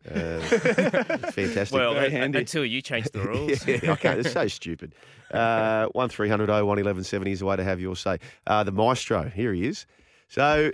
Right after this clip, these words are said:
Speaker 1: mate, you played a major hand. I, I saw the ratings for the Morning Glory this week just went through the roof. Uh, Andrew Johns, Matthew Johns, Andrew Webster,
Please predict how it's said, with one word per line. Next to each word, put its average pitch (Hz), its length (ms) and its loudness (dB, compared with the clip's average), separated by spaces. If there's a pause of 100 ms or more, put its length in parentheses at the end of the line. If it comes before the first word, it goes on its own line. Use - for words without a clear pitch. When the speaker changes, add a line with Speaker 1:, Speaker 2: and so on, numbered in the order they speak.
Speaker 1:
mate, 151 320 2
you 170 180 0
played 143 220 2
a 120 40 0
major 117 460 2
hand. 117 320 2
I, 123 80 4
I 120 120 2
saw 160 220 -2
the 135 100 -2
ratings 120 320 0
for 107 80 -8
the 107 60 -6
Morning 110 240 -2
Glory 110 280 -2
this 107 280 -6
week 120 180 -2
just - 180 -12
went 107 160 -4
through 107 160 -6
the 95 80 -6
roof. 123 420 -4 (400)
Uh, 120 220 2
Andrew 131 440 2
Johns, 113 560 0
Matthew 117 480 -2
Johns, 113 640 -2
Andrew 107 360 -4
Webster, 117 600 -2